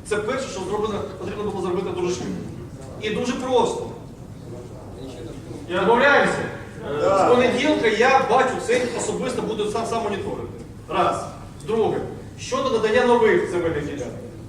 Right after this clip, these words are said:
Speaker 1: Аукціон. Вадим Вікторович, я буду захищати свої. Я захищаю своїх переробників Полтавщини, я захищаю своїх машинобудівників, я буду захищати своїх аграріїв.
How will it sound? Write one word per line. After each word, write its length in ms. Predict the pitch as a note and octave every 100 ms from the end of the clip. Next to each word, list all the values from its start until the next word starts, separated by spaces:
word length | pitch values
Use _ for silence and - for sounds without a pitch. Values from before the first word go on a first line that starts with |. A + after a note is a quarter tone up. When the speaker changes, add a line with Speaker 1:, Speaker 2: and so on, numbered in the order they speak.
| - - - - - - - - - - -
Speaker 1:
Аукціон. 580 | - A3 G#3+ A3+ F#3+ - - - - - - - - -
Вадим 160 | D#3+ E3
Вікторович, 300 | E3 - A#2 -
я 240 | G#3 A3
буду 200 | - - D3
захищати 400 | D3 - D#3+ -
свої. 380 | - B2 A#2 A2+ - - - - - - - - - -
Я 100 | G3+ G#3+
захищаю 480 | G3+ F#3+ G3 F3+
своїх 240 | E3+ E3 D#3
переробників 640 | E3+ F3+ G#3+ G3 F#3 F3 E3+ -
Полтавщини, 480 | F3 F3 E3+ D#3 - C#3
я 120 | G#3
захищаю 480 | G3 - D3 D#3+ D#3
своїх 280 | B2+ D#3 D3
машинобудівників, 880 | D3+ D3+ D3 C#3 D3 D#3 F3 - -
я 100 | F3
буду 220 | F3 -
захищати 360 | D3 C#3+ F#3 F3+
своїх 280 | - - D3+
аграріїв. 440 | D3 - - -